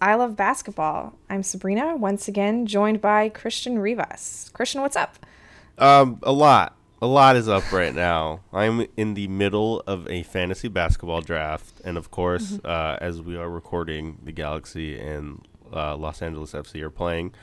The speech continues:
Speaker 2: So, um, there's a lot going on, but I am, I'm gonna try to keep it together, and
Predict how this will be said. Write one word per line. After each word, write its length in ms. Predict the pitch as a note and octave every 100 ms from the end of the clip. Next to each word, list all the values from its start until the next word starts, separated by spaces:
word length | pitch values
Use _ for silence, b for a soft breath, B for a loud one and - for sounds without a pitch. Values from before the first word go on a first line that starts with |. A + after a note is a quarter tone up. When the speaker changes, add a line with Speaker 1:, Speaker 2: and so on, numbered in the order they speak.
| b b
Speaker 2:
So, 360 | - - B2+ C3
um, 600 | C3 B2+ B2+ B2+ A#2+ -
there's 160 | - F3
a 40 |
lot 260 | G3+ F#3 E3
going 260 | E3 D#3 C3+
on, 300 | A2+ B2+ A#2+
but 120 | G2
I 140 | F#2+
am, 420 | G2 F#2+ F2+ C#2 -
I'm 140 | F2+
gonna 200 | F2+ F2 E2+
try 220 | - G#2
to 80 | G2
keep 220 | A2+ -
it 80 | -
together, 440 | F#2+ G2+ A2 A#2
and 380 | - E2+ D#2+